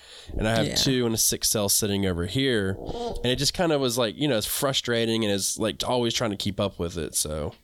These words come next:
Speaker 2: Yeah. I think that I am exactly the same, and I want to be,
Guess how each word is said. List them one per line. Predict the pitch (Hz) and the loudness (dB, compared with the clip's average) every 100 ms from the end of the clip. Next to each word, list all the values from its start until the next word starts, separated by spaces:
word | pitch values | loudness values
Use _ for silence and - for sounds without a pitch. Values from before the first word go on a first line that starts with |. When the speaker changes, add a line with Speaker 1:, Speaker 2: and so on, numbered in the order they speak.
| - - - - | -20 -14 -10 -6
Speaker 2:
Yeah. | 160 160 156 143 143 - - - | -2 -2 -2 -4 -6 -10 -14 -4
I | 175 | -2
think | 165 226 220 | 2 2 2
that | 202 175 165 - | 2 2 2 2
I | 165 165 | 4 6
am | 165 160 156 - | 4 4 2 0
exactly | 160 143 151 165 185 | -2 0 2 2 2
the | 165 | 2
same, | 160 165 156 147 | 2 2 2 2
and | 143 | 2
I | 143 | 2
want | 143 160 165 | 4 2 2
to | - | 2
be, | 143 147 143 135 143 | 2 2 2 2 -2